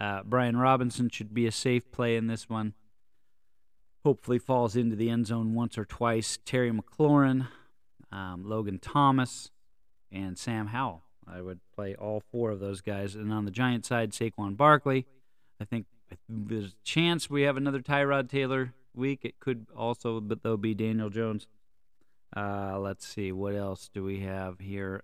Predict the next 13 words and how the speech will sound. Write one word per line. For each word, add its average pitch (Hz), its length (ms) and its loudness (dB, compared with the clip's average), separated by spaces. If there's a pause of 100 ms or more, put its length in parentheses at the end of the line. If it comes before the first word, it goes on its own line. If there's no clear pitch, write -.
Um, 95 400 -8
I 95 100 -8
like 101 380 -6
Wan'Dale 113 520 -2
Robinson's 131 880 0 (200)
usage 131 580 0
lately. 151 460 -2 (960)
Uh, 95 400 -8
he's 98 340 -10
been 101 280 -4 (220)
kind 110 200 -2
of 98 100 -6
the, 113 280 0